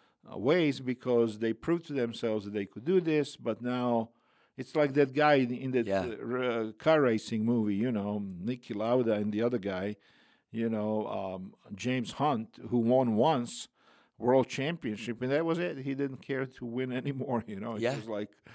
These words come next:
Speaker 1: "I'm cool, this is it, you know, I don't need to improve anymore."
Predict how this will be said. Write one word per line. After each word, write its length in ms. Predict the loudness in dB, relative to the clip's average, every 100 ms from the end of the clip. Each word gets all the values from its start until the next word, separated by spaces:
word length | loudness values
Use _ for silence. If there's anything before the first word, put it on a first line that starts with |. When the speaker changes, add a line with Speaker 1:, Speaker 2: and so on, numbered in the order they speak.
| -20 -20 -12
Speaker 1:
"I'm 140 | -10
cool, 320 | -6 0 0 0
this 300 | -6 -8 -6
is 80 |
it, 320 | -4 -4 -6 -10
you 80 |
know, 160 | -6 -4
I 160 | -4 -4
don't 140 | -4
need 140 | -6 -6
to 60 | -8
improve 320 | -4 -4 -2
anymore." 540 | -2 -4 -6 -8 -8